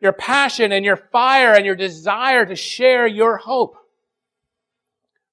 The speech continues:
Right? Think about that. Realize that each of those is a valid form of evangelism when we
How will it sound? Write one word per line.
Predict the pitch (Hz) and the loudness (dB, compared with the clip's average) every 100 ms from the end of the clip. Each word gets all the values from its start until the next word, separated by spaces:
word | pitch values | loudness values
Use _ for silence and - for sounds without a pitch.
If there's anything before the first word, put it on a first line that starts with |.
| _ | _
Right? | 175 196 - | -6 -6 -6
Think | 269 269 | -6 0
about | 190 165 151 | 0 0 -2
that. | 135 139 185 | -6 -6 -4
Realize | 180 254 247 226 190 | 0 2 2 0 -2
that | |
each | 208 254 | -6 -6
of | 262 | -4
those | 220 180 | -4 -4
is | 175 | -6
a | 151 | -6
valid | 165 220 285 262 196 | -4 -2 0 0 0
form | - 226 226 | -8 -6 -6
of | 202 | -6
evangelism | 180 202 226 185 170 165 214 | -4 -4 -4 -4 -4 -4 -4
when | 180 | -4
we | 175 | -6